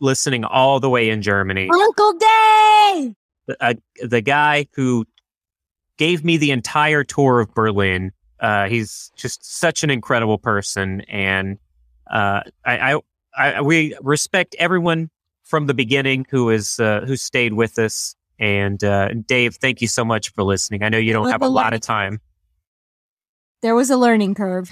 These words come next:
Speaker 2: and we
Speaker 1: Right.
Speaker 2: appreciate your patience, 'cause if you listen to our beginning podcast where it sounds like we're talking through a toilet roll tube.
Speaker 1: Right, yeah.
Speaker 2: <laughs> Like,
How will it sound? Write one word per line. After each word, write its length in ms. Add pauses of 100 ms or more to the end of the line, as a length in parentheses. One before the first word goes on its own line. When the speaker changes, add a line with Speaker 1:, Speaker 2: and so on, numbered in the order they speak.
(100)
Speaker 2:
and 100
we 60
Speaker 1:
Right. 160
Speaker 2:
appreciate 500
your 160
patience, 720
'cause 340
if 140
you 140
listen 220
to 60
our 300
beginning 540
podcast 680
where 120
it 120
sounds 460
like 380
we're 160
talking 600
through 440 (200)
a 120 (380)
toilet 580
roll 460
tube. 600 (1000)
Speaker 1:
Right, 440 (140)
yeah. 340
Speaker 2:
<laughs> 20
Like, 160